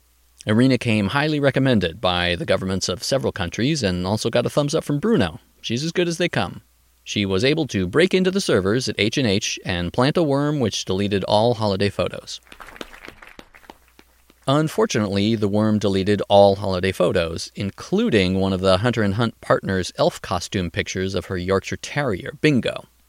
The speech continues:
This did not go unnoticed by Hunter and Hunt, and they are planning to restore data from a recent backup kept in a secure location in the mountains of Peru, which,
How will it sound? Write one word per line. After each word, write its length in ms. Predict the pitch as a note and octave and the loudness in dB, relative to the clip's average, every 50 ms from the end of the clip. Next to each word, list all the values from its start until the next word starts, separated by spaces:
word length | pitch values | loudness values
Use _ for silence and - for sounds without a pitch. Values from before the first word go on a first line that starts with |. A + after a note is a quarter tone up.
| _ _ _ _ _ _ | _ _ _ _ _ _
This 160 | - F#2+ - | -4 -4 -4
did 160 | - F#2+ F2+ | -4 -2 0
not 160 | G2 G#2 G#2+ G#2 | 0 0 2 4
go 200 | A#2 G#2+ G#2+ G2+ | 4 4 4 4
unnoticed 560 | G2 F#2+ G#2+ D3+ G3+ G#3 - - - - - | 4 2 4 2 2 2 0 -4 -4 -6 -4
by 160 | - E2 E2 | -4 -4 -2
Hunter 220 | E2+ F2+ E2 - E2+ | -4 -6 -6 -8 -8
and 120 | E2+ F2 | -8 -4
Hunt, 320 | G#2 D3 G#3 - - - - | 0 0 0 -2 -4 -10 -10
and 380 | - F3+ A#2+ A#2 A#2 A#2 A#2 A2+ | -6 -4 -2 -2 0 0 2 2
they 100 | A2+ A2+ | 2 2
are 120 | A2+ A2+ | 2 0
planning 360 | A2 - - F3+ G#3 G#3 G3+ F#2+ | 0 0 -2 0 0 0 -2 -2
to 100 | - C3+ | -2 -2
restore 320 | B2 - - - C#3 C3+ | -4 -4 -2 0 0 0
data 260 | B2+ A2+ A2 A2 A2 G#2+ | 2 4 4 4 4 4
from 180 | - A2 F#2+ | 2 0 -2
a 80 | F2+ F2+ | 0 0
recent 380 | F#2+ B2 C3+ - B2 A2 - | -2 -2 -2 -2 -2 -4 0
backup 380 | - G2+ F#2+ - - F2+ - - | 4 4 4 4 2 0 -2 -2
kept 260 | - - - - - | -4 -6 -6 -6 -4
in 80 | F#2+ F2 | -6 -6
a 60 | F2 | -6
secure 360 | - - G2+ - - D3 C#3+ | -8 -8 -10 -6 -4 -4 -2
location 540 | C3 A2+ G2+ - G#2 F2+ - - F2+ F2 F2+ | 0 -2 -2 0 -2 -2 -2 -2 -6 -6 -6
in 160 | - A2 G2 | -4 -4 -2
the 80 | F#2 F2+ | -2 -2
mountains 300 | F2 F2 - - D#2+ F#2 | -2 -4 -4 -8 -8 -6
of 120 | F2+ - | -8 -8
Peru, 480 | - - G2+ F#2+ A2 A2+ F2+ - - - - _ - | -4 -4 -2 2 2 2 2 0 -4 -14 -20 _ -6
which, 340 | F3+ E3+ - - - - | -6 -6 -4 -6 -8 -10